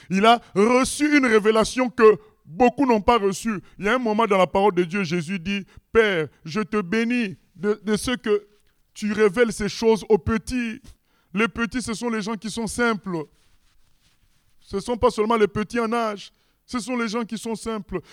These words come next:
Les orgueilleux ne peuvent pas recevoir la révélation de Dieu. Dieu leur résiste. Et Jésus dit, « Seigneur, je te bénis de ce que tu as révélé ces choses aux petits. Tu ne les as pas révélées aux grands. »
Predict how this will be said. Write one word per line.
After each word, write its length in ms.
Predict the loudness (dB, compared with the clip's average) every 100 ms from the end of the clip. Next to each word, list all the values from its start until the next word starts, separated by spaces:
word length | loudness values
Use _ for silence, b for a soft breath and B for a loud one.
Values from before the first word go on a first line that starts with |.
| B
Les 300 | -2 -2 2
orgueilleux 420 | 0 2 2 2
ne 140 | 0 -4
peuvent 320 | -2 -4 2
pas 200 | 6 6
recevoir 440 | 6 -2 -2 -2
la 60 | -2
révélation 520 | -4 -4 -4 -4 -6
de 100 | -6
Dieu. 280 | -4 -4 -4 b b
Dieu 420 | -8 -2 -2 0
leur 220 | 6 6
résiste. 760 | 6 2 2 0 -8 -10 -12 -12 -12 _ _ _ _ _ _ _
Et 160 | -4 -4
Jésus 380 | -2 -2 -2
dit, « 140 | -2 -4
Seigneur, 320 | -4 -4 -4
je 100 | -4
te 160 | -2 -2
bénis 420 | 0 2 2 2
de 120 | 0
ce 100 | -2
que 140 | -4
tu 160 | -2 0
as 40 |
révélé 360 | 0 -2 -2 -4
ces 120 | -6
choses 280 | -6 -6 -6
aux 80 | -6
petits. 400 | -8 -8 -10 -12 b b
Tu 100 | -2
ne 60 |
les 120 | 2
as 60 | 2
pas 140 | 4
révélées 340 | 2 2 -2 0
aux 160 | -2
grands. » 320 | -2 -6 -6